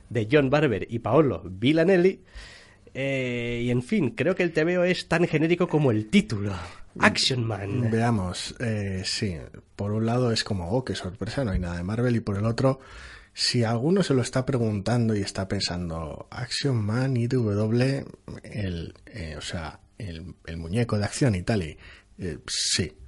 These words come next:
Speaker 2: sí, ese Action Man. Ya de base en la portada augura un pequeño banner de Road to Revolution, uno de estos eventos que promete mezclar G.I. Joes, Micronautas, Transformers y Action Man, con lo cual ya pintan bastos.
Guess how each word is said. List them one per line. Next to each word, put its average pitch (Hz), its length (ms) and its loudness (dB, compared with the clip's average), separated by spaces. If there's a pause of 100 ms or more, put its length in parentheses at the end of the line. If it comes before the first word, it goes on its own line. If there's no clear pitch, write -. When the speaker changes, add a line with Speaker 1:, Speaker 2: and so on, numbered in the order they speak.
(240)
Speaker 2:
sí, - 380 -8
ese 95 320 -2
Action 78 420 -8
Man. 71 280 -10 (580)
Ya 127 320 2
de 165 140 4
base 135 320 4
en 113 80 4
la 98 160 0
portada 101 840 0
augura 110 600 6
un 113 220 4
pequeño 101 400 2
banner 98 320 2
de 78 180 -4
Road 95 220 -4
to - 140 0
Revolution, 95 720 0
uno 95 260 0
de 87 80 0
estos - 400 -4
eventos 87 520 -2 (460)
que 98 140 2
promete 90 480 -2
mezclar 90 560 -2
G.I. 87 240 -4
Joes, 92 240 -2
Micronautas, 90 800 -4
Transformers 87 720 -2
y 78 200 -8 (420)
Action 90 380 -4
Man, 95 260 0
con 101 160 -2
lo 80 100 -6
cual 87 200 -4
ya - 120 -8
pintan 95 440 0
bastos. 117 480 0